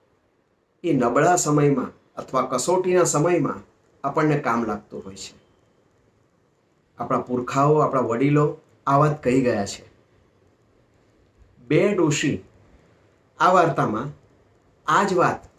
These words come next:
રૂપક રૂપે રજૂ કરી છે. મજાની વાત છે.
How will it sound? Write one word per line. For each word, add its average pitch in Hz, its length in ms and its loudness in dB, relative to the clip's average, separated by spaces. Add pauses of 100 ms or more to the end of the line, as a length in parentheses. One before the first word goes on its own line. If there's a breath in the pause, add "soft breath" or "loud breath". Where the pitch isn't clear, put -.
(140)
રૂપક 165 480 0
રૂપે 120 340 -6 (420)
રજૂ 139 320 2
કરી 113 240 -2
છે. - 240 -14 (840)
મજાની 156 360 4
વાત 170 200 4
છે. 170 240 -2